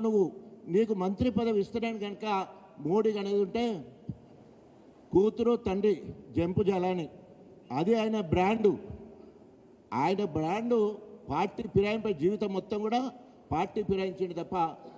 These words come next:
ముప్పై సంవత్సరాల కాలంలో గణ-, మన గణపూర్ కానీ వరంగల్ జిల్లాకు కానీ ఏ ఒక్కడి కూడా ఆయన మార్క్‌గా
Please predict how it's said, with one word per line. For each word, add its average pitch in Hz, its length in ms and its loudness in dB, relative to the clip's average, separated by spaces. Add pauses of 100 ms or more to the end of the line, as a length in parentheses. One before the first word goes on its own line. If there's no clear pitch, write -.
(160)
ముప్పై 220 360 -2 (200)
సంవత్సరాల 196 640 -4 (140)
కాలంలో 202 400 -2 (1040)
గణ-, 175 240 -2 (140)
మన 170 100 -4 (640)
గణపూర్ 208 400 2 (120)
కానీ 208 180 -4 (140)
వరంగల్ 208 480 0
జిల్లాకు 214 420 2
కానీ 208 220 -4 (680)
ఏ 220 40 6 (180)
ఒక్కడి 226 340 -4
కూడా 226 180 0 (280)
ఆయన 208 180 -6 (460)
మార్క్‌గా 220 500 0